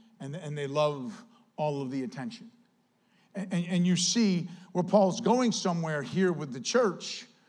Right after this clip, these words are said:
where he says, "Listen, don't, don't do that. Do the opposite of that."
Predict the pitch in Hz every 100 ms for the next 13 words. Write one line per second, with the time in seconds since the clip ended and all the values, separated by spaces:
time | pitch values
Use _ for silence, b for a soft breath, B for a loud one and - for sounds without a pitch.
0 | b - 175 208 175 233 208 160 160 240
1 | 247 180 240 240 185 233 190 294 208 202
2 | - - - - _ _ _ _ _ _
3 | _ _ - 208 226 202 294 302 262 -
4 | 202 175 151 151 165